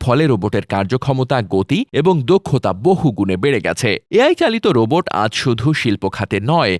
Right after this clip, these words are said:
বরং স্বাস্থ্যসেবা, কৃষি, নিরাপত্তা, পরিবহন সহ নানা ক্ষেত্রে মানুষের কাজকে সহজ ও কার্যকর করছে। উন্নত সার্জারি, স্বয়ংচালিত যানবাহন এবং উৎপাদনশীলতার আধুনিকীকরণ, সব ক্ষেত্রেই রোবট গুরুত্বপূর্ণ ভূমিকা পালন করছে।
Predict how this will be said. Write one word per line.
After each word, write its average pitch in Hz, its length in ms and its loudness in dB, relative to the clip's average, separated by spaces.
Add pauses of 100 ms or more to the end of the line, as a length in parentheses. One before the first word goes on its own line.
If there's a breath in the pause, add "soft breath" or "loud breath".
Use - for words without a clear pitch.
(100)
বরং 170 260 2 (120)
স্বাস্থ্যসেবা, 110 680 0 (200)
কৃষি, 226 300 2 (160)
নিরাপত্তা, 110 500 0 (200)
পরিবহন 240 400 0 (100)
সহ 101 140 -2 (380)
নানা 185 260 2
ক্ষেত্রে 117 340 -4
মানুষের 104 420 -2 (100)
কাজকে 135 280 -2 (140)
সহজ 127 300 0 (260)
ও - 20 0 (140)
কার্যকর 131 440 -2 (120)
করছে। 120 320 0 (300)
উন্নত 254 260 -2 (160)
সার্জারি, 110 460 0 (220)
স্বয়ংচালিত 160 680 0 (140)
যানবাহন 107 500 0 (220)
এবং 107 140 -2 (120)
উৎপাদনশীলতার 143 960 -2 (160)
আধুনিকীকরণ, 113 720 0 (240)
সব 95 160 0 (120)
ক্ষেত্রেই 110 400 0 (200)
রোবট 190 300 2 (240)
গুরুত্বপূর্ণ 104 600 -2
ভূমিকা 101 360 -4 (140)
পালন 107 220 -2 (100)
করছে। 101 260 -2